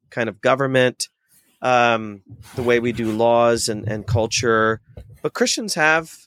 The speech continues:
you know, baptism, which is kind of day one of the rest of your life. And I, I think even though I try to explain to people,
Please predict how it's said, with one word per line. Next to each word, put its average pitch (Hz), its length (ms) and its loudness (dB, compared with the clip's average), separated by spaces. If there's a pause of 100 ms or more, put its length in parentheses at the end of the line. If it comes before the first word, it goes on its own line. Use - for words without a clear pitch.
(140)
you 170 80 -8
know, 151 120 -2
baptism, 113 840 0
which - 540 -2 (120)
is 123 640 2 (840)
kind 151 300 -4
of 135 180 -4
day 139 220 4
one 143 380 0
of 107 100 -4
the 113 100 -4
rest 123 260 0
of 123 100 -6
your 117 120 0
life. 139 440 0
And 127 80 -2
I, 123 120 2
I 135 160 2
think - 460 -4 (840)
even 208 340 -4
though 151 360 4
I 143 120 0
try 202 200 -2
to 226 80 2
explain 151 300 -2
to 131 60 -12
people, 123 460 -2